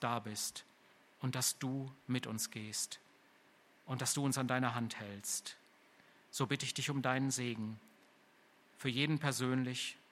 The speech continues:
und auch für diese Gemeinde. Amen. Und der Friede Gottes, der höher ist als alle menschliche Vernunft, bewahre unsere Herzen und Sinne in Christus Jesus, unserem Herrn.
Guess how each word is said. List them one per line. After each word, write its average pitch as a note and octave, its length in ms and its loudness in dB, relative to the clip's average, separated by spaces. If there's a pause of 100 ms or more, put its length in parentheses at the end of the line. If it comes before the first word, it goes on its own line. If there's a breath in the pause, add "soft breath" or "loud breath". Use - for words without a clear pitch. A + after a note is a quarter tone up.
(340)
und B2+ 160 -2
auch B2 360 -6 (460)
für - 140 -6
diese B2+ 200 -2
Gemeinde. A2 500 0 (720)
Amen. A2 400 2 (1200 loud breath)
Und C#3 120 4
der D3 100 6
Friede F#3+ 320 8
Gottes, E3 520 4 (540 loud breath)
der C#3+ 140 6
höher F3+ 300 10
ist E3 220 2
als D3+ 340 2
alle F#3+ 280 10
menschliche F3 520 4
Vernunft, D3+ 580 0
bewahre D3+ 540 10
unsere D#3 320 2
Herzen C3+ 400 2
und B2+ 120 -2
Sinne A2+ 380 -2 (480)
in D#3 240 -4
Christus - 560 4
Jesus, B2+ 400 2
unserem A2+ 300 -4
Herrn. G#2 360 -6